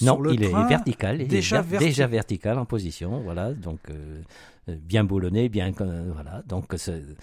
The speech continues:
Speaker 1: et là, on l'amène, euh, doucement sur son pas de tir.
Speaker 2: D'accord. Bon, ça, la
Speaker 1: Alors.
Speaker 2: vitesse, euh, pre-, prèche, euh, proche de zéro, pas
Speaker 1: <laughs>
Speaker 2: trop de, pas trop de
Speaker 1: Pas de
Speaker 2: secousses,
Speaker 1: vibration,
Speaker 2: euh.
Speaker 1: doucement, surveillé, suivi, voilà.
Speaker 2: D'accord.
Speaker 1: Hein ?
Speaker 2: Et donc, euh, on prend le temps qu'il faut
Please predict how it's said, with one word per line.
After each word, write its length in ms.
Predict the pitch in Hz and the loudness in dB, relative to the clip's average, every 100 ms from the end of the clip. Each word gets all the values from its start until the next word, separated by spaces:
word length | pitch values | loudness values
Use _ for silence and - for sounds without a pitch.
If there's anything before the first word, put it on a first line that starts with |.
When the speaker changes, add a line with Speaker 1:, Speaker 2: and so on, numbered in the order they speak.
| - - - - - | -20 -20 -20 -14 2
Speaker 1:
et 100 | 131 | 6
là, 120 | 117 | 6
on 120 | 135 123 | 6 6
l'amène, 420 | 107 104 123 139 | 6 6 6 4
euh, 640 | 104 92 90 85 82 85 82 85 | 2 0 -2 -4 -6 -8 -12 -12
doucement 560 | 90 117 - 95 95 170 | -6 -6 -2 -2 -2 -4
sur 200 | - - | -6 -6
son 120 | 101 | -4
pas 120 | 87 | -6
de 60 | - | -10
tir. 220 | 65 67 _ - | -16 -18 _ -12
Speaker 2:
D'accord. 380 | 110 135 117 90 | -8 -8 -8 -10
Bon, 160 | 104 135 | -6 -4
ça, 180 | 143 | -2
la 60 | 120 | -2
Speaker 1:
Alors. 100 | 104 | -4
Speaker 2:
vitesse, 420 | 110 92 160 - | -4 0 0 0
euh, 100 | 131 | -2
pre-, 400 | 110 - 123 113 | -4 -6 -6 -6
prèche, 320 | 101 139 135 117 | -6 -4 -4 -4
euh, 160 | 107 104 | -6 -8
proche 220 | 156 147 | -6 -2
de 80 | 120 | 0
zéro, 440 | 117 123 127 165 160 | 2 2 2 2 2
pas 160 | 135 | 0
Speaker 1:
<laughs> 20 | |
Speaker 2:
trop 180 | - 147 | 0 -2
de, 220 | 131 123 | 0 0
pas 200 | 120 147 | -2 -4
trop 180 | 131 139 | -4 2
de 20 | |
Speaker 1:
Pas 80 | 120 | 4
de 60 | 113 | 6
Speaker 2:
secousses, 60 | |
Speaker 1:
vibration, 440 | 110 101 104 175 113 120 | 6 6 6 6 6 4
Speaker 2:
euh. 40 | |
Speaker 1:
doucement, 540 | 117 - 107 104 107 117 | 4 4 6 6 6 6
surveillé, 640 | - 120 113 104 107 117 | 6 6 8 6 6 4
suivi, 800 | 110 107 104 104 110 120 120 110 | 2 2 4 4 4 4 4 2
voilà. 180 | 87 151 | 2 2
Speaker 2:
D'accord. 320 | - 139 123 | 2 0 2
Speaker 1:
Hein ? 160 | 104 113 | 2 0
Speaker 2:
Et 80 | 135 | 4
donc, 340 | 185 202 - | 4 4 4
euh, 60 | 160 | 2
on 200 | 147 139 | 2 0
prend 200 | - 160 | -2 0
le 120 | 143 | 0
temps 160 | - 117 | -2 -4
qu'il 220 | - 120 | -4 -8
faut 440 | - 190 214 254 | 0 4 4 4